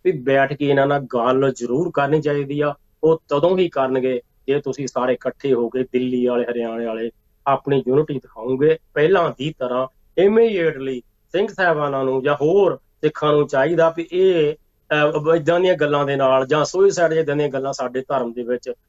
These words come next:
ਜਾਂ ਸਿੱਖਾਂ ਜਾਂ ਪੰਜਾਬੀਆਂ 'ਚ ਹੈ ਨਹੀਂ।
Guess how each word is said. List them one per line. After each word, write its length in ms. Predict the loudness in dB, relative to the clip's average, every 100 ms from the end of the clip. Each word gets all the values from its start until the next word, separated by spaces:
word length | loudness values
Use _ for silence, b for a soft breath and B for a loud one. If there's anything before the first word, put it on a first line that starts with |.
| _
ਜਾਂ 100 | -2
ਸਿੱਖਾਂ 380 | -2 -6 -2 0
ਜਾਂ 120 | 0 0
ਪੰਜਾਬੀਆਂ 600 | -2 0 0 -2 0 0
'ਚ 120 | 0 -4 -8 _ -6
ਹੈ 100 | -2
ਨਹੀਂ। 200 | 2 2